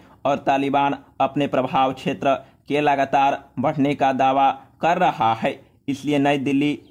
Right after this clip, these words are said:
इन विकास कार्यों के भविष्य को लेकर चिंतित है। एक तर्क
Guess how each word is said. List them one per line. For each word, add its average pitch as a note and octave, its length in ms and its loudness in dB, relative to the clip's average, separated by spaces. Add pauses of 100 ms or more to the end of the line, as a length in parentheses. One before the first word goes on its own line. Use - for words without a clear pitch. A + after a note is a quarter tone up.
(140)
इन C#3 140 0
विकास C#3 460 0 (220)
कार्यों C3 400 2
के C#3+ 200 0 (260)
भविष्य C#3 520 -2
को D3 180 -2
लेकर C#3+ 400 0 (280)
चिंतित D3 420 0
है। C#3 180 0 (460)
एक C#3+ 160 -2
तर्क C#3 400 0